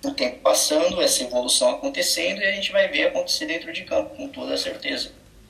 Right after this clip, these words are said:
né? As equipes mais compactas, se, é, você vê aí, é, como as equipes se defendem hoje, tem um, bom,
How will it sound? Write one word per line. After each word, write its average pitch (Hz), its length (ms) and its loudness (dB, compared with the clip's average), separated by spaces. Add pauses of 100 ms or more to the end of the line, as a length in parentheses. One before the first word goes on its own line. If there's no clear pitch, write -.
(160)
né? 107 260 -8
As - 80 -8
equipes - 360 -4
mais - 200 2
compactas, - 760 2 (400)
se, - 160 0
é, 110 180 4
você 110 300 0
vê 113 180 2
aí, 117 380 0 (840)
é, 107 180 2
como 135 260 -2
as - 100 2
equipes - 400 -8
se - 80 -4
defendem 107 580 -4
hoje, 135 260 -4
tem 101 220 -12
um, 104 180 -12 (280)
bom, - 140 -12